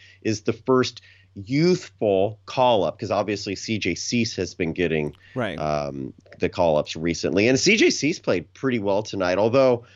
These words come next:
Speaker 1: un-, until he got a couple of penalties, and then he, uh, he was, like, unnoticeable. But
Speaker 2: All I'm gonna say is when you change your number to fourteen, good things happen.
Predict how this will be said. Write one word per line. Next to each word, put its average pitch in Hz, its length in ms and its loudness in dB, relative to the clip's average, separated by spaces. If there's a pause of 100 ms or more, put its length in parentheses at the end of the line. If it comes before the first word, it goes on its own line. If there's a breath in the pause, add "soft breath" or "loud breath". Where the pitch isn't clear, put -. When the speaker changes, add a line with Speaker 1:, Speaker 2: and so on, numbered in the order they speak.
(180 soft breath)
Speaker 1:
un-, 123 220 0
until 165 280 0
he 160 60 0
got 120 200 0
a 95 60 -4
couple 135 300 -6
of 87 100 -10
penalties, 92 540 -6
and 92 140 -6
then 95 180 -2
he, 65 220 -6
uh, 50 120 -10 (200)
he 90 220 -10
was, 80 180 -8
like, 76 160 -2
unnoticeable. 90 840 0
But 69 260 -4 (1400 soft breath)
Speaker 2:
All 165 200 8
I'm 175 60 4
gonna 156 200 4
say 151 280 0
is 151 240 0
when 131 120 -4
you 123 80 -4
change 131 280 -4
your 127 100 -6
number 120 200 -2
to 113 80 0
fourteen, 117 680 -6
good 101 220 -6
things 110 240 -8
happen. 101 400 -14